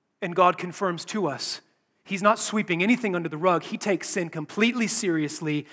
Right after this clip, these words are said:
and he justly judges all sin in his Son on the cross so that he can be the righteous judge of sin and do so without destroying you. And then he can pass a just verdict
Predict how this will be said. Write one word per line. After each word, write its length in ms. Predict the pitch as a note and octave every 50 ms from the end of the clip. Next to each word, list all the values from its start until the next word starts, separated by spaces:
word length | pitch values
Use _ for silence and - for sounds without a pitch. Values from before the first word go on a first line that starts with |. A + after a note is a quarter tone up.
| - - - - -
and 180 | E3 D#3+ D3+
he 520 | - - G3+ G#3+ A3 A3+ A#3 A#3 A3+ - - D3+
justly 560 | C3+ D3+ G#3 A#3 G3+ - - - G#3+ A3 G#3+
judges 640 | E3+ D3+ C#3 G3+ A3 A3+ F3+ - A#3 A3+ A3+ - - -
all 240 | G#3 G#3+ A3+ A#3 A3
sin 460 | - - - A3 G3 F3 D#3+ D#3+ - - -
in 200 | A#3 A3 A#3 A3+
his 220 | G3+ A#3+ A#3 -
Son 380 | - - G3+ F3 E3 D#3 D#3+ - - -
on 180 | A3+ G#3 A3 G#3+
the 60 | G#3
cross 500 | - - G3+ E3 C#3+ B2+ - - - - - - - -
so 280 | - - - B3+ A#3+ A3+
that 200 | - A3+ A#3 -
he 140 | - A#3+ A#3
can 280 | A#3 - A3 G#3+ G3+ F#3
be 260 | E3+ A#3 B3 A#3+ A#3+
the 140 | E3+ G3 F3+
righteous 460 | F3+ F#3+ G#3 A3 A3 - G#3+ F3 D#3+
judge 360 | D#3 - G#3 A3 A3+ - - - -
of 180 | G3 G3 D#3+
sin 400 | - - B3 A#3 G3+ F3 F3 - - _ _ _
and 480 | - C4+ D4 C4 G#3 E3+ E3 E3 E3+ - - - _ - F#3+
do 200 | D3 A#3 D4 D#4
so 280 | - - - G#3 E3+ D#3+
without 340 | E3 F3+ E3+ G3+ F3+ F3+ E3+
destroying 580 | F3+ - - - - G#3+ F3+ F3+ E3+ E3 E3
you. 280 | F3 F#3 G3+ E3+ D3 C3 _ _ _ _ _ _ _ _ _ _ _ _ _ _ _ _ _ _ _ _ _ _ _ _ _ _ _ _ _ _ _ _ _ _ _ _ _ _ -
And 120 | E3+ D#3+ F3+
then 80 | F#3
he 60 | G3
can 140 | G3 G3+ F3+
pass 540 | D#3 - - - G3 F#3 F3+ - - - - - _ _
a 120 | - D#3 D#3
just 560 | C#3 B2+ B2 E3 F3+ F3 D#3+ - - - - -
verdict 440 | D#3 D3 F3 E3+ D#3+ D#3+ - -